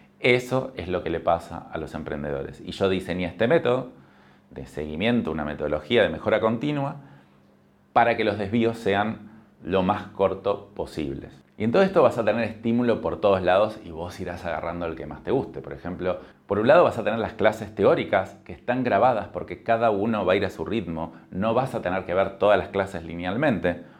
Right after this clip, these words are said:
porque algunos estarán más avanzados, otros no tanto, otros tendrán que trabajar más en la comunicación, otro en el speech de ventas. Entonces,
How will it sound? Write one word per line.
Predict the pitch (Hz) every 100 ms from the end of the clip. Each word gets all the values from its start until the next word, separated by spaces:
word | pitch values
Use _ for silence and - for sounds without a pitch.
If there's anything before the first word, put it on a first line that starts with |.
| _
porque | 92 71
algunos | 82 90 104 -
estarán | 85 85 82
más | 73
avanzados, | 71 76 76 107 104 87 82 - -
otros | - 90 85
no | 80 80
tanto, | 98 87 82 85
otros | 90 87 78
tendrán | 80 80 85
que |
trabajar | 78 80 78 82
más | 82 80
en |
la | 76 73
comunicación, | 73 73 73 - 98 85 85 - - - -
otro | 85 87 85 82 - - -
en | 82 78 76 76 73 73 -
el | 85 82
speech | - 104 95 -
de | 76
ventas. | 87 92 90 82 85 85 - _
Entonces, | 87 90 82 78